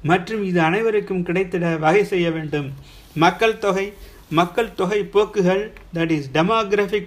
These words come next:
trends, நகரமயமாதல், புலம்பெயர்தல், சுற்றுச்சூழல் சிக்கல்கள்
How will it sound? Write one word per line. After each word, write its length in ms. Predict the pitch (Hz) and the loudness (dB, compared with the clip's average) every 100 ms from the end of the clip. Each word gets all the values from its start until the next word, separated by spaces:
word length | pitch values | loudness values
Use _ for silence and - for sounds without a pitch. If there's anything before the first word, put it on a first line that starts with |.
| - | -2
trends, 260 | 190 196 208 - - - - 147 | 0 0 -2 -14 -20 -20 -10 0
நகரமயமாதல், 1040 | 160 214 240 226 208 190 185 180 190 202 - - - - | 2 4 4 2 2 4 4 2 -2 -6 -12 -20 -8 0
புலம்பெயர்தல், 800 | 190 240 226 202 185 185 196 202 - - | 4 4 2 0 2 0 -2 -4 -16 -20
சுற்றுச்சூழல் 840 | - 226 196 254 240 196 226 220 208 | -8 -6 -6 -4 -4 -4 0 0 0
சிக்கல்கள் 760 | 208 185 220 196 190 190 185 | -2 0 2 2 0 -2 -6